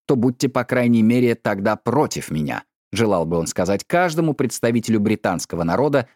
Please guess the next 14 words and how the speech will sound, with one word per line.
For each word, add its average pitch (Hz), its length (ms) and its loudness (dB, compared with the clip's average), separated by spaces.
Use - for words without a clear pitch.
от 110 180 -2
имени 120 300 4
лидера 95 380 0
своей 90 360 0
партии. - 560 -8
Дебаты 185 400 2
он 185 160 2
находил 147 400 0
полезными 156 600 2
для 131 160 4
воздействия 147 560 2
на 143 80 2
людей 147 280 2
сторонних, 156 680 0